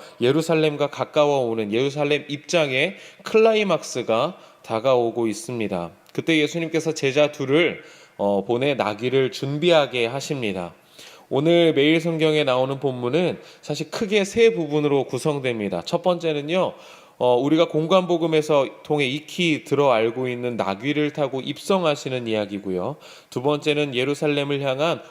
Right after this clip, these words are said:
오늘 우리가 읽은 예수님의 탄식이 나옵니다. 그리고 세 번째는 성전에 가셔서 그 성전을 정화하는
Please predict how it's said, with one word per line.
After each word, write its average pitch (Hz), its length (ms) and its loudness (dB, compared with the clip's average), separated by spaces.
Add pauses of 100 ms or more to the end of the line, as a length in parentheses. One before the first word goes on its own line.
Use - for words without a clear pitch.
오늘 143 260 2
우리가 131 320 0
읽은 123 500 0 (260)
예수님의 117 540 -2
탄식이 208 680 -2
나옵니다. 98 720 -4 (280)
그리고 117 200 0
세 175 160 -2
번째는 170 420 0
성전에 175 520 0
가셔서 131 640 0 (220)
그 120 80 -4
성전을 135 500 -2
정화하는 147 1200 0